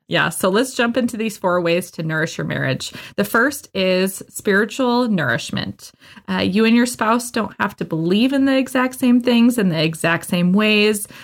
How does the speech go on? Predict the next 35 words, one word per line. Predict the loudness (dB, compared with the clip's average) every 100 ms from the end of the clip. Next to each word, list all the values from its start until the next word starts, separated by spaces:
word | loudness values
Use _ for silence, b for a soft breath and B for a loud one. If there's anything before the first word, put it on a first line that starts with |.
| B
but | -4
you | -2 -4
do | -2 -2
have | -2 -4 -4
to | -2
agree | 0 2 2 4 2
on | 0 -2 -4
certain | -2 -2 0 0
principles | 0 0 0 0 2
and | 4 4
morals, | 4 2 2 -2 -4 -10 B B 0
ways | 0 0
to | -4 -2
act | -2 -2
within | -6 -4 -4
society, | -4 -6 0 2 2 2 2 2 2 2
and | 0
how | -2
to | 0 0
raise | -2 -2
your | -4
kids | -8 -6 0 0 2
are | 0
the | -2
foundation | 0 0 0 -2 0
of | -2
your | 0 0
relationship. | 0 -2 -2 -2 -2 -2 _ B B B
Having | -2 2 2
the | 0
same | 0 2 4 4
religious | 2 0 0 -6
beliefs | -2 0 0 -2 -10
can | -4 -4
help, | -2 0 0 -2 -4